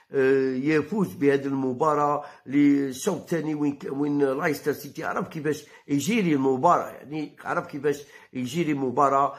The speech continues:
آه، لقطة بلقطة، دقيقة بدقيقة كما نقولوا، وين تلعبت خاصة وين شأن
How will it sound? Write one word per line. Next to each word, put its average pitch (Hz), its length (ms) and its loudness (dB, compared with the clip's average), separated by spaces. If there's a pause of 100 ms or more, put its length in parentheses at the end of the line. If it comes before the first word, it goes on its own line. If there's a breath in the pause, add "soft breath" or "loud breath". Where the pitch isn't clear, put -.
(260 loud breath)
آه، 127 260 0
لقطة 147 420 -2
بلقطة، 139 640 -2 (1400)
دقيقة 190 480 2
بدقيقة 147 500 -2
كما 107 220 -8
نقولوا، 110 280 -10 (580)
وين 156 140 -4
تلعبت 170 560 -2 (880)
خاصة 135 480 -2
وين 135 80 -2
شأن 143 240 -2